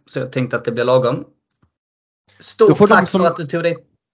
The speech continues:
Speaker 1: tid, Filip. Förlåt, eller vad skulle du säga?
Speaker 2: Nej, jag skulle säga att det är bra. Då får de, då får de som lyssnar äntligen lyssna på, eller höra The Angel också. Jag förstår ju, de har ju bara suttit nu och så här, "Kan de inte bara hålla käft snart så vi får lyssna på The Angel igen?"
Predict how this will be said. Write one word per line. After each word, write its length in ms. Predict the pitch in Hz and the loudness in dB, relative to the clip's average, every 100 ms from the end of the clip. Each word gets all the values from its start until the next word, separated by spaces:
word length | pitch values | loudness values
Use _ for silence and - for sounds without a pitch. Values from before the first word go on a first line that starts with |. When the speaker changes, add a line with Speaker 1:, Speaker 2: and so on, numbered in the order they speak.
| _ | _
Speaker 1:
tid, 260 | 180 143 127 | -8 -6 -4
Filip. 200 | 131 123 | -6 -4
Förlåt, 280 | - 175 175 | 0 2 0
eller 100 | 160 | -6
vad 100 | 147 | -10
skulle 140 | 135 151 | -12 -6
du 40 | |
säga? 320 | 139 147 170 185 | -2 -2 -2 0
Speaker 2:
Nej, 200 | 220 226 | 4 6
jag 140 | 214 | 4
skulle 220 | - 214 196 | 4 0 4
säga 140 | 208 | 6
att 60 | 165 | 4
det 60 | |
är 20 | |
bra. 240 | 165 214 185 | 6 6 6
Då 80 | 165 | 4
får 120 | 196 | 4
de, 340 | 196 185 160 | 4 4 2
då 100 | 170 | 0
får 80 | 170 | 2
de 120 | 180 | 0
som 120 | 175 175 | 0 0
lyssnar 300 | 175 175 156 | 0 -2 -2
äntligen 460 | 180 156 - 170 | -2 -4 -6 -6
lyssna 260 | 170 - 147 | -6 -8 -6
på, 320 | 156 139 139 | -2 2 2
eller 240 | 139 143 | 2 0
höra 260 | 147 135 127 | 0 0 0
The 120 | 139 | -2
Angel 340 | 123 120 156 156 | -4 -4 -6 -6
också. 280 | 117 92 110 | -8 -12 -8
Jag 120 | 143 | -8
förstår 200 | 156 165 | -6 -4
ju, 60 | 143 | 0
de 180 | 135 | 0
har 80 | 156 | 0
ju 60 | 196 | 0
bara 120 | 175 | -2
suttit 400 | 160 160 - 180 | -2 -6 -4 -4
nu 80 | 160 | -4
och 80 | 135 | -6
så 80 | |
här, 80 | 135 | -8
"Kan 160 | - 151 | -8 -10
de 100 | 151 | -8
inte 140 | 151 | -4
bara 160 | 151 143 | -2 0
hålla 220 | 143 135 | 0 -2
käft 280 | - 139 - | -6 -10 -10
snart 280 | - 123 - | -8 -8 -6
så 100 | 131 | -8
vi 60 | |
får 100 | 127 | -6
lyssna 240 | 131 - 120 | -8 -8 -10
på 100 | 131 | -6
The 100 | 123 | -6
Angel 320 | 120 110 120 | -8 -10 -10
igen?" 200 | 123 | -12